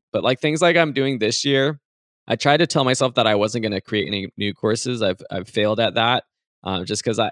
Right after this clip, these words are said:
it's the thing I like doing. And I have people who come to me and say, "Oh, you wanna create this class?" I'm like, "Yeah, sure." But I told myself I was gonna not create new courses,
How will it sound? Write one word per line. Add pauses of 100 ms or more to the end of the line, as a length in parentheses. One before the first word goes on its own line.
it's
the
thing
I
like
doing.
And (220)
I
have
people
who
come
to
me
and
say,
"Oh,
you
wanna
create
this
class?"
I'm
like,
"Yeah,
sure." (460)
But
I
told
myself
I
was
gonna
not
create (180)
new
courses,